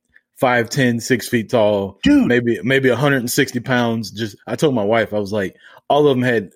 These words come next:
Speaker 1: uh, not one ounce of fat on 'em. They were all just, like, shredded from fucking moving furniture all the time. Like
Speaker 2: Seriously.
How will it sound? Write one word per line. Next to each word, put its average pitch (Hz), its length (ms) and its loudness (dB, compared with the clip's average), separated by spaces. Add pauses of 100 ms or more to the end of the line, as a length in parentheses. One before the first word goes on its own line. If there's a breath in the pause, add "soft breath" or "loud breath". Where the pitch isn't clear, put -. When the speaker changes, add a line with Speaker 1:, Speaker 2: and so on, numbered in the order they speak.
Speaker 1:
uh, 107 140 -2 (200)
not 110 360 -2
one 131 180 2
ounce 123 280 0
of 110 100 -10
fat 90 240 0
on 78 140 -16
'em. - 40 -20 (140)
They 113 100 2
were 107 140 2
all 107 240 2
just, 101 260 -6
like, 95 200 0
shredded 104 580 -2 (340 loud breath)
from 120 200 -2
fucking 120 320 0
moving 117 280 0
furniture 196 480 -4
all 87 160 -4
the 87 60 -10
time. 208 180 -4
Like 156 200 2
Speaker 2:
Seriously. 87 320 -10